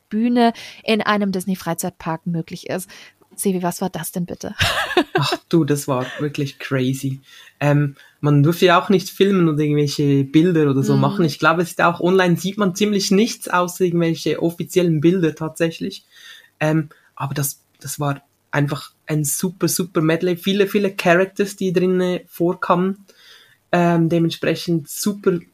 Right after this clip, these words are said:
Speaker 2: Musik auch. Die war zwar, glaube ich, eben jetzt noch Playback. Äh, korrigier mich, Bianca. Die wird vielleicht dann mal live singen oder so. Weiß ich nicht mehr genau. Ähm, aber auf jeden Fall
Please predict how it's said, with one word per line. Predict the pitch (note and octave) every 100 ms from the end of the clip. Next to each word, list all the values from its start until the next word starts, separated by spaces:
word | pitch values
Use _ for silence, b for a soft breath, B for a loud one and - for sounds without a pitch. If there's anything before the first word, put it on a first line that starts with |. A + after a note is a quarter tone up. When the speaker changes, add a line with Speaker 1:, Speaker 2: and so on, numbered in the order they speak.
| _ _
Speaker 2:
Musik | F3+ E3+ G3+ A#3
auch. | G#3 A#3+ -
Die | E3+
war | E3 D#3+
zwar, | - D#3+ D3+
glaube | D3+ C#3+
ich, | D3
eben | D3+ D3+ - _ -
jetzt | D3+ -
noch | D#3 C#3+ _
Playback. | - C#3 D3 - - - - _
Äh, | D3 C#3+
korrigier | - C#3+ C3+ E3
mich, | G3+ -
Bianca. | G3+ A3 G3+
Die | D#3+
wird | F3 -
vielleicht | - D#3+ E3
dann | E3
mal | D3+ C#3+
live | C3+ E3 - -
singen | - - A3 A#3
oder | A#3+ A3+
so. | A3+ _ _ _ -
Weiß | D#3+ E3+
ich | A3
nicht | G#3 A3 -
mehr | A3+
genau. | G3+ A#3+ B3+ b b b b b b _
Ähm, | E3 E3 D#3+ - b b -
aber | D#3+ E3+ E3
auf | -
jeden | F3 F3
Fall | E3 E3 D#3